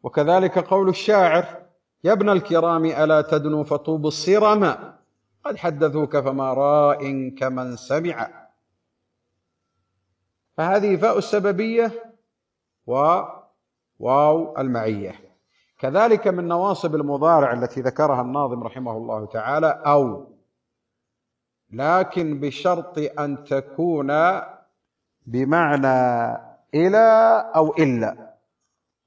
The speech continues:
هذا هو الحرف الأخير، يصلح في موضعها إلى أو إلا، أو بعضهم يقول حتى.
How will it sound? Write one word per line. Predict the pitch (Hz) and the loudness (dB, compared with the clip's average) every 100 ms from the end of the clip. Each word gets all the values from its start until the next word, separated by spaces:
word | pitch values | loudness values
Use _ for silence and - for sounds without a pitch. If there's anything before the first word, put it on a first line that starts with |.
| _ _ | _ _
هذا | 120 165 175 | -4 -2 -2
هو | 156 | -2
الحرف | 147 180 165 | -4 -6 -6
الأخير، | 143 135 131 107 - _ _ _ _ _ _ _ _ | -6 -8 -10 -12 -14 _ _ _ _ _ _ _ _
يصلح | 165 202 180 165 135 135 135 - | -4 -4 -4 -4 -4 -6 -6 -6
في | 156 | -6
موضعها | 160 160 175 156 139 131 - | -6 -6 -4 -4 -4 -4 -4
إلى | 170 202 | -2 0
أو | 220 220 170 160 | 0 2 0 0
إلا، | 143 131 127 131 - | 0 0 -2 -4 -2
أو | 196 175 | -2 2
بعضهم | 180 185 180 175 | 2 2 -2 -4
يقول | 165 208 208 | -2 0 0
حتى. | 202 - - 139 - - | -2 -6 -2 -2 -2 -10